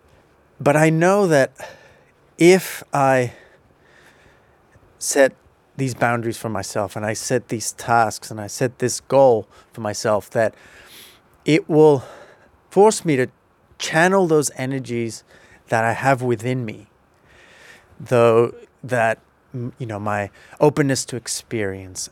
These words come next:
and my curiosity and my interest in learning about other people and how they live and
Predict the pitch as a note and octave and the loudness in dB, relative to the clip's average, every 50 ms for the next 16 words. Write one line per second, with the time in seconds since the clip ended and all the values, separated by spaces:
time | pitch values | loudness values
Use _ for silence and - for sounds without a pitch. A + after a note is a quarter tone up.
0 | _ - A2+ G#2+ G#2 G#2 G#2 G#2+ G#2 G#2 G2+ - - - - - A2+ A2 G#2 A#2 | _ -12 -8 -8 -6 -6 -6 -6 -6 -8 -10 -14 -18 -20 -14 -8 -6 -4 -4 -4
1 | A2+ - - - B2 A2+ A2+ A#2 A#2 A2 G#2 - - B2 G2+ G#2+ G2+ G2+ G2 G2 | -4 -6 -4 -2 -2 0 2 4 4 2 2 -2 -8 -8 -10 -10 -14 -14 -14 -14
2 | G#2 G#2+ G#2+ A2 A2 A2 A2 G#2 _ - - - - - _ _ - - C3+ B2+ | -10 -6 -4 -4 -2 -2 -4 -6 _ -14 -20 -20 -20 -20 _ _ -8 -8 -6 -2
3 | - D#3 C3+ - C#3 B2+ A2+ A2+ A#2 A#2+ B2 A#2+ A#2 A#2 A2+ A2 G#2+ G2 F#2+ - | -2 -4 -2 -2 -4 -4 -4 -2 -2 -2 -2 -2 -4 -6 -6 -4 -4 -4 -4 -6
4 | _ - - _ _ _ - - C3 A#2 B2+ - - - C3 B2+ A#2+ - A2+ G#2+ | _ -20 -20 _ _ _ -6 -4 -4 -2 -4 -6 -6 -8 -8 -8 -6 -4 -4 -6
5 | G#2+ G2 - B2+ B2 A2 A#2 A#2 A2+ A2 G#2+ G#2+ A2+ B2+ A#2 A2 G2 F#2 F#2 G2+ | -6 -6 -6 -6 -4 -4 -4 -4 -4 -6 -8 -4 -2 -2 -2 -2 -4 -6 -12 -14
6 | G2+ G2+ G2 F#2+ | -12 -12 -12 -14